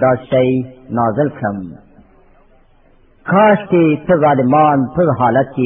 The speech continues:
ولیدلای شي چې هغوی د ځنکدن په سختیو کې غوټې وهونکي وي او پرښتې په لاس غځولو ورته ویونکي وي چې را وباسئ خپله ساه، نن به تاسې ته د هغو خبرو په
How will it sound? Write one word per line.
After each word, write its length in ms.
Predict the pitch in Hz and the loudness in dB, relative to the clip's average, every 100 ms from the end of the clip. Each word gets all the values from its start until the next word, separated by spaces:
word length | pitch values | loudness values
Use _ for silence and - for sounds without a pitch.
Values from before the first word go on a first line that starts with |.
| 113 | 0
ولیدلای 360 | 156 143 143 127 | 0 2 2 2
شي 160 | 131 - | -2 -2
چې 120 | 120 107 - - 135 | -2 -4 -10 -4 2
هغوی 420 | 147 143 180 185 160 | 2 4 4 4 4
د 20 | 127 | 2
ځنکدن 480 | 135 127 131 120 160 147 | 0 0 0 2 0 0
په 60 | 143 127 | -2 0
سختیو 460 | 143 - 208 180 143 | -2 0 2 4 2
کې 80 | 139 | 0
غوټې 220 | 117 113 139 | 0 0 2
وهونکي 380 | 117 110 170 165 151 | 2 2 0 0 0
وي 140 | 151 139 - - - - 147 | 0 -2 -10 -20 -20 -2 2
او 100 | 170 160 | 4 4
پرښتې 420 | 151 143 - 165 165 - | 2 0 0 2 2 2
په 40 | 135 | 2
لاس 160 | 143 117 120 | 2 2 0
غځولو 400 | 117 131 151 151 139 123 | 2 2 4 2 2 0
ورته 200 | 123 120 | 0 0
ویونکي 380 | 107 135 151 139 | 2 0 0 0
وي 120 | 131 - | 0 0
چې 120 | 127 120 110 - - - - - 127 | 2 2 -2 -8 -20 -20 -20 -6 0
را 120 | 151 165 | 4 4
وباسئ 520 | 196 196 180 - 185 175 165 - - - - - | 4 4 2 2 2 4 2 -4 -16 -20 -20 -6
خپله 260 | 180 151 131 135 | 0 2 0 0
ساه، 240 | 147 139 110 - 139 117 131 | 2 2 0 -8 -12 -4 0
نن 120 | 196 | 2
به 80 | 165 156 165 | 2 2 2
تاسې 300 | 185 165 165 | 2 0 -2
ته 120 | 170 147 131 - - 127 | 0 0 -2 -12 -14 -2
د 20 | 143 | 2
هغو 220 | 208 202 208 208 143 | 4 6 6 4 2
خبرو 280 | 127 160 | 2 2
په 60 | 165 | 2